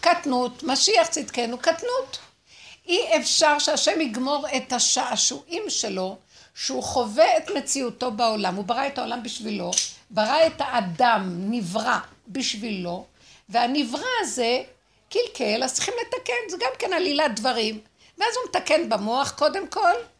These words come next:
נותנים לו אפשרות להמשיך להיות גדול במוח. למה? כי זו גדלות טובה, זו גדלות של ברור.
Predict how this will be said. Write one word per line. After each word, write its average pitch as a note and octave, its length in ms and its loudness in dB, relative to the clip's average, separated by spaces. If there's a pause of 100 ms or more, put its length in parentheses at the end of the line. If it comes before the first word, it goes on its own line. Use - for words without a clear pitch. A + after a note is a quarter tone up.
(320)
נותנים D4 400 -2
לו D#4 100 4
אפשרות C4 400 0
להמשיך B3 360 -4
להיות A3+ 260 -4
גדול A3 320 -2
במוח. F#3+ 540 -6 (360)
למה? F#3 440 -4 (340)
כי C4 100 -8
זו C4 120 -8
גדלות A4 380 -4
טובה, F#4 280 -4
זו A3+ 100 -8
גדלות G3 320 -6
של C#4 140 -2
ברור. A3+ 580 0